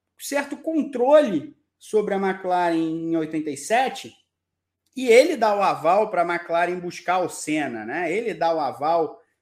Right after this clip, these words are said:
pra que a McLaren busque o melhor piloto do grid que não estava naquela equipe. Então, então havia ali uma,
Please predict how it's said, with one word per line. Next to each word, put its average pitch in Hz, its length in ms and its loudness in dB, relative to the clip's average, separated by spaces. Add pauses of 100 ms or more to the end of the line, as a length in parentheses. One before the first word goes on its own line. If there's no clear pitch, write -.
pra 151 140 -4
que 160 100 -10
a 156 40 -2
McLaren 165 500 -4
busque 190 380 -12
o 208 60 -10
melhor 196 580 -2
piloto 185 500 -2
do 160 120 -10
grid 180 340 -12
que 180 120 -16
não 202 140 -8
estava 185 540 -4
naquela 175 320 -6
equipe. 165 560 -12 (560)
Então, 175 640 0
então 185 440 -4
havia 214 520 2
ali 233 360 0
uma, 214 600 -2